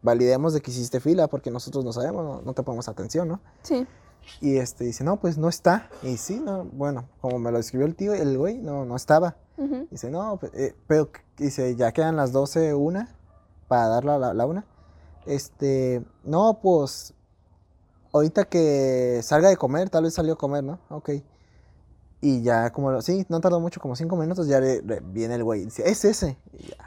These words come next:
Speaker 1: pasamos
Speaker 2: Ujú.
Speaker 1: directo.
Speaker 2: Ujú.
Speaker 1: Y dice, "A ver, este, ¿tú eres el güey?". Sí. Y ya,
Speaker 2: Y
Speaker 1: y
Speaker 2: tú,
Speaker 1: está,
Speaker 2: "Yo soy el sujeto".
Speaker 1: "Yo soy el sujeto".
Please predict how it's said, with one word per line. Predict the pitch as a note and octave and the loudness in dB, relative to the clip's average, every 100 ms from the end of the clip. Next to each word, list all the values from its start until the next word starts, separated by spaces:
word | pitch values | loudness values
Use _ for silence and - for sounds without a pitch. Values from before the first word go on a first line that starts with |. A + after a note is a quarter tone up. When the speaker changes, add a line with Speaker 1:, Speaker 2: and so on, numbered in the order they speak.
| - | -12
Speaker 1:
pasamos | - - C3 C#3+ | -6 -2 0 2
Speaker 2:
Ujú. | B2+ | 2
Speaker 1:
directo. | C3+ D#3 - G#3 A3+ | 2 2 -2 -6 -6
Speaker 2:
Ujú. | A#3+ B3+ C4+ G#4+ _ _ _ - | -10 -8 -8 -10 _ _ _ -6
Speaker 1:
Y | C3+ | -4
dice, | C3+ - C3 B2 B2 A#2 A2+ - | -4 -2 0 2 4 2 -2 -4
"A | A2 | -4
ver, | A#2 C#3 | -4 -4
este, | C#3 - A#2+ | -6 -8 -2
¿tú | D3+ | 4
eres | E3+ E3+ | 4 4
el | D#3 C3 B2 | 0 0 0
güey?". | C#3+ G#3 A3+ - | 0 -2 -4 -16
Sí. | - B2 - _ | -16 -14 -14 _
Y | A2+ | -4
ya, | B2+ F#3 | 0 0
Speaker 2:
Y | A3+ | 0
Speaker 1:
y | G3+ | 0
Speaker 2:
tú, | |
Speaker 1:
está, | B3 G#3 | 2 2
Speaker 2:
"Yo | A3+ B3+ | 2 0
soy | C4+ | 0
el | B3+ | -4
sujeto". | B3+ C4+ A#3+ - | -6 -10 -10 -8
Speaker 1:
"Yo | D3+ | -4
soy | D3+ E3 | -2 0
el | E3 | -2
sujeto". | D#3 D#3 F3 | -2 -6 -8